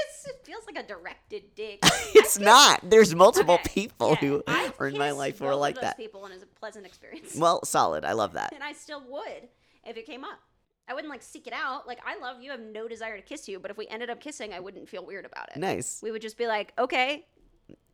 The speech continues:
Speaker 1: it's kiss-, kissing, I guess."
Speaker 2: Kissing, I guess.
Speaker 1: Kissing, I guess.
Speaker 2: Um,
Speaker 1: I enjoy the act of kissing, is what I'm saying.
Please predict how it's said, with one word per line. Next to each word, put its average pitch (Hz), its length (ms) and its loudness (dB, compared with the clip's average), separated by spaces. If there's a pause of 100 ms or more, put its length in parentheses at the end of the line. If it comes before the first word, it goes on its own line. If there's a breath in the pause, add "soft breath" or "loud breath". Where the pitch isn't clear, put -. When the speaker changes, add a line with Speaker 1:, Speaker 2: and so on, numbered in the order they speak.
(140)
Speaker 1:
it's - 120 -20 (200)
kiss-, - 240 -18 (120)
kissing, 185 360 -12
I 180 60 -14
guess." 214 460 -10 (120)
Speaker 2:
Kissing, 220 380 -4
I 190 100 -2
guess. 113 360 -4
Speaker 1:
Kissing, 403 280 -8
I 415 100 -10
guess. 175 220 -8
Speaker 2:
Um, 127 400 -4
Speaker 1:
I 320 60 0 (120)
enjoy 359 220 -8
the 370 180 -10
act 220 160 -8
of - 120 -20
kissing, 175 340 -18
is 143 100 -20
what 170 100 -16
I'm 107 120 -18
saying. - 160 -20